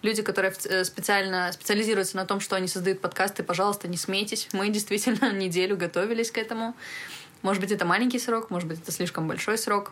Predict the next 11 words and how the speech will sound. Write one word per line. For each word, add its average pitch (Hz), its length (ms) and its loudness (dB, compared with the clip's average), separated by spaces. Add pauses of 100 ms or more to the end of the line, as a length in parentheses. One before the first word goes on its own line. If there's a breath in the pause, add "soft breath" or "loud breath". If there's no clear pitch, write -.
Мы 220 160 2
ещё 202 200 -2
не 180 100 2
знаем, 175 260 2
мы 170 100 0
ещё 180 160 -2
новички 175 380 2
в - 20 6
этом 165 220 0
плане. 170 300 2 (1040 loud breath)
Ам, 202 580 6